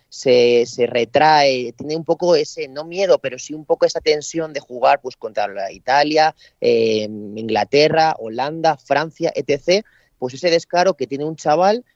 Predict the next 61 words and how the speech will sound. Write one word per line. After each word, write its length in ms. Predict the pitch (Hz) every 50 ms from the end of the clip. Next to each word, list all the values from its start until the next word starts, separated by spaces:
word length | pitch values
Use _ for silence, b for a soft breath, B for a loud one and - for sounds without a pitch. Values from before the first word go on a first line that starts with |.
| _ _
que, 100 | - -
como 240 | 123 - 120 120 117
decía, 260 | 117 120 - 185 185
estaban 280 | 160 143 - 151 147 147
jugando 260 | - 156 151 151 143
con 80 | 139 143
los 120 | 143 143 139
de 80 | 139 139
Bu-, 340 | 143 143 143 131 - -
el 140 | 127 139 139
Ubo-, 260 | 147 139 135 139 -
el 60 | 131 135
Bup 140 | 135 143 - -
y, 300 | 143 135 135 135 139 -
y 40 | 139 -
Co, 180 | - 165 175
o 160 | 190 175 156
en 80 | 139 131
el 80 | 120 117
patio 260 | - 151 151 156 160
del 80 | 151
colegio, 500 | 143 - 147 156 170 175 _ - 185 180
o 240 | - - 143 135 135 135
en, 500 | 131 127 127 131 131 131 131 131 131 -
en 160 | 123 131 135
la 140 | 131 127 127
calle, 360 | - 156 160 151 131 123 -
el 120 | 117 123 -
tener 200 | 131 131 147 156
ese 140 | - -
descargo 460 | 170 156 160 - - 147 131 120 123 123
y 80 | 135
ese, 160 | 147 - - -
y 140 | - 143 135
ese, 240 | 139 127 135 - -
ese, 360 | - 147 151 151 - - -
ese 180 | - - - 160
descaro 420 | 147 147 - - 135 123 117 113 _ _ _ _ _ _ _ -
y 140 | - 131 147
esa, 640 | 156 - - 170 165 165 165 160 156 156 151 151 -
ese, 400 | - 156 - - 170 170 170 160
bueno, 260 | 147 160 190 196 - -
pues, 200 | - 131 - - _
pues 120 | - 123 -
que 100 | - 139
no 140 | 139 170 202
tiene 220 | 180 220 208 202
esa 160 | 175 - 160
presión 440 | - - 127 135 - - 202 202 180
y, 40 | 147
y 200 | 135 127 135 127
yo 100 | 127 147 151
creo 100 | 165 175
que 100 | - 170
lo 40 | 156
tenemos 200 | 151 156 170 -
que 60 | _
utilizar 280 | - 156 156 - 147 -
a 80 | - 123
nuestro 320 | 131 131 123 - - 127
favor 400 | - - 110 117 127 156 196 214